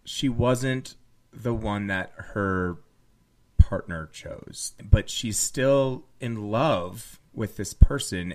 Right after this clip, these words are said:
and it, it was, it takes place during the summer, um, particularly, like, on the coast,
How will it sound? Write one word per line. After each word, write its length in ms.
and 480
it, 300
it 400
was, 720
it 220
takes 260
place 520
during 260
the 60
summer, 720
um, 640
particularly, 720
like, 260
on 160
the 80
coast, 760